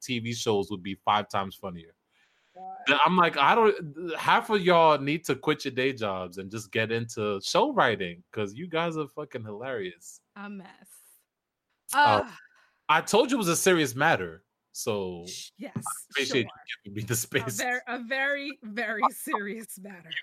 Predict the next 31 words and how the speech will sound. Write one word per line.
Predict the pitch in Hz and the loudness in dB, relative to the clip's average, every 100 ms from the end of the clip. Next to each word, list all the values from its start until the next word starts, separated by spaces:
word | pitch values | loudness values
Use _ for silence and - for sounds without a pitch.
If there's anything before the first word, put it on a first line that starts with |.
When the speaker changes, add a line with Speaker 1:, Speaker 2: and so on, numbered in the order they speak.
| - | 2
Speaker 1:
You | 170 | 2
look | - - | 2 4
serious, | 175 156 - | 4 4 0
you're | 123 | 0
like, | 98 | 0
"Damn, | 113 95 | 0 0
where | 120 | -2
is | 143 | -4
this | 113 107 113 | -8 -8 -8
Speaker 2:
I | |
was | 117 92 | -6 -6
Speaker 1:
going?" | 403 | -8
Speaker 2:
like, | 254 | -6
"Wait, | 339 415 | -6 -6
what's | 339 - | -6 -10
going | 311 302 339 | -12 -10 -6
on? | 359 403 226 196 | -6 -6 -4 -2
Did | - | -2
something | 359 370 330 | -2 -2 -4
just | - 277 294 | -4 -4 -2
happen? | 277 - 403 427 _ _ - - _ _ - - | -2 -8 -10 -12 _ _ -16 -16 _ _ -6 -4
Speaker 1:
<laughs> | |
Speaker 2:
What's | 302 - 330 | -6 -8 -10
up? | 339 240 151 _ _ _ - 202 113 156 95 - | -10 -12 -16 _ _ _ 0 2 4 2 2 0
Speaker 1:
<laughs> | |
Speaker 2:
You're | 381 415 | -2 -2
an | 208 | -6
asshole." | 180 - 180 180 175 196 _ _ _ _ 202 | -12 -18 -20 -20 -18 -20 _ _ _ _ -2
Speaker 1:
Yeah, | 285 311 262 | 2 4 4
sometimes. | 285 294 294 | 6 8 8
Speaker 2:
Uh, | 285 | 4